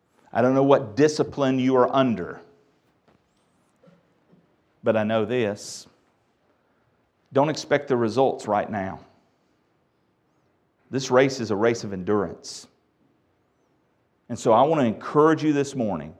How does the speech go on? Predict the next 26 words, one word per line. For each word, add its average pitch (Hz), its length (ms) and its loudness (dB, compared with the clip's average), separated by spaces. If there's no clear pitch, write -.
persevere 143 680 2
in 113 100 0
the 104 100 -2
race 120 300 2
that - 180 -8
you're 107 80 -2
running, 87 360 -6
fixing 151 480 2
your 123 160 4
eyes 120 260 4
on 117 120 -4
Jesus 98 360 -8
Christ, - 580 -12
the 107 160 0
author 117 280 2
and 104 140 -6
finisher 101 340 -8
of 82 120 -12
your 87 120 -12
faith. - 520 -20
Let 131 220 6
us 160 220 2
draw 117 380 2
nearer 120 300 0
to 104 160 -6
Him. 95 300 -8